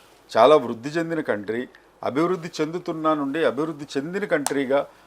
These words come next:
ఐదో దేశంగా అవతరించబోతోంది మనకి ప్రపంచంలో ఇండియా. అది మనం చాలా ప్రౌడ్గా ఫీల్ అవ్వాల్సిన అంశం. అలాగే స్టాక్ మార్కెట్లో కూడా మనది ఐదో స్థానం. మీరు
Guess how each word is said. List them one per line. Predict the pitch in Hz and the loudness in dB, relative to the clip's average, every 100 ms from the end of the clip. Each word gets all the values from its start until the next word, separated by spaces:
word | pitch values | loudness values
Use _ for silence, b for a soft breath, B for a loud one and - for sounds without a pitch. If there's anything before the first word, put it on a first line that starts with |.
| b | b
ఐదో | 98 151 190 | 0 4 2
దేశంగా | 170 156 151 139 139 | 2 0 0 2 4
అవతరించబోతోంది | 113 113 135 131 113 113 110 104 107 | 4 0 -8 -8 -6 -6 -6 -8 -8
మనకి | 107 98 | -8 -10
ప్రపంచంలో | 104 98 - 123 127 113 113 | -6 -6 -4 -6 -4 -2 -2
ఇండియా. | 104 110 | -2 -2
అది | 117 107 | -2 -2
మనం | 101 101 - | -8 -10 -4
చాలా | 92 110 143 B B B - | 0 4 2 B B B 6
ప్రౌడ్గా | 131 175 208 214 | 8 8 8 6
ఫీల్ | 170 151 | 6 4
అవ్వాల్సిన | 135 127 123 123 | 6 4 4 -6
అంశం. | 110 - | -6 -2
అలాగే | 117 117 156 | 0 0 -2
స్టాక్ | - 156 180 185 | -2 0 0 2
మార్కెట్లో | 170 160 160 151 147 | 0 0 -4 -4 -4
కూడా | - 120 139 170 B B B 117 | -4 0 4 4 B B B 0
మనది | 139 147 | 6 6
ఐదో | 135 185 220 | 8 8 8
స్థానం. | - 156 113 104 | 8 2 2 -2
మీరు | 117 123 110 107 | -4 -4 -4 -8